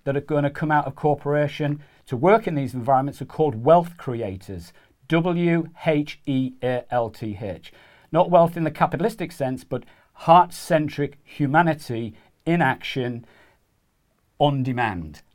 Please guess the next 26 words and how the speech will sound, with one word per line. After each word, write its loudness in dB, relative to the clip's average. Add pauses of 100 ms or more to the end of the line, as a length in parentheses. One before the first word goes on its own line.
Not 0
necessarily 2 (120)
<laughs> -20
taken 0
hostage -6 (360)
in -2
an -4
environment 4
that's -16
gonna -2
drain 2
them -2
out -2 (300)
and -4
then 0
feel, -4 (220)
you -6
know, -8 (260)
"I'm 0
not -4
really -4
achieving -6
much -14
in -10
life." -10
So 2